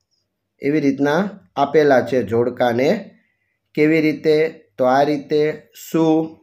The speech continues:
તો આ પેલું કે તે. પછી છે ક્યારે? તો ત્યારે. કોણ? તો હું, અમે, તમે.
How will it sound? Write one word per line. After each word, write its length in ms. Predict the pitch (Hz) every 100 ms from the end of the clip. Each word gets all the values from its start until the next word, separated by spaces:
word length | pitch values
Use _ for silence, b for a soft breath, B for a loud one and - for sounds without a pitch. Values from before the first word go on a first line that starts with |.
| _ -
તો 60 | 127
આ 340 | 123 147 147
પેલું 400 | 151 147 151 151
કે 160 | 156 143
તે. 460 | 139 151 151 147 - _ _ _ _ _ _ _ _ _ _ _ _ -
પછી 320 | 135 151 139
છે 120 | 143
ક્યારે? 760 | 135 143 135 143 151 147 147 -
તો 100 | 127
ત્યારે. 640 | 127 135 143 147 151 160 - _ _ _ _
કોણ? 460 | - 135 147 156 156 151 - _ _ _ -
તો 80 | 117
હું, 480 | 113 139 160 156 143
અમે, 320 | 147 147 147
તમે. 600 | 147 135 147 151 151